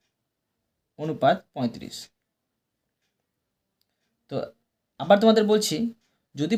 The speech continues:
প্রথমেই যদি পুরো পদটা ছোট পাই তো সেটা লঘু হবে, প্রথমে যদি, যদি পুরো পদটা বড় পাই তো সেটা হবে গুরু অনুপাত, আর দুটোই সমান হলে সামান্য পাত। তো এখানে দেখো পনেরো আর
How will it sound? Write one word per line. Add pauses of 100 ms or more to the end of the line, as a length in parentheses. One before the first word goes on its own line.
(100)
প্রথমেই
যদি
পুরো
পদটা
ছোট (100)
পাই
তো
সেটা
লঘু
হবে, (420)
প্রথমে (120)
যদি, (800)
যদি
পুরো
পদটা
বড়
পাই
তো
সেটা
হবে (220)
গুরু
অনুপাত,
আর
দুটোই
সমান
হলে (260)
সামান্য
পাত। (600)
তো (200)
এখানে
দেখো (560)
পনেরো
আর